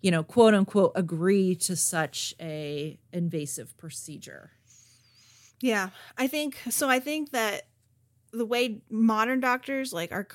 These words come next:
Speaker 2: our contemporary doctors right now are trying to spin it is that you would ha-, you would have the symphysiotomy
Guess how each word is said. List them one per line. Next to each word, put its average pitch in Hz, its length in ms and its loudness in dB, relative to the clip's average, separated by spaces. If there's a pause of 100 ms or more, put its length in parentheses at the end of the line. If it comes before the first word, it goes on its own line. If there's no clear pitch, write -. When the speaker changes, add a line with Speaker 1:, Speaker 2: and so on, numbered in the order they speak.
(100)
Speaker 2:
our 202 100 -6
contemporary 208 500 -4
doctors 208 340 -6
right 202 140 -6
now 190 240 -4
are 185 120 -4
trying 175 300 -6
to 185 60 -10
spin 196 320 -6
it - 120 -8
is 190 180 -8
that 180 260 -4 (260)
you 254 160 0
would 247 140 4
ha-, 254 260 -2
you 233 120 -8
would 226 100 -2
have 247 220 -2
the 240 60 -2
symphysiotomy 208 920 -4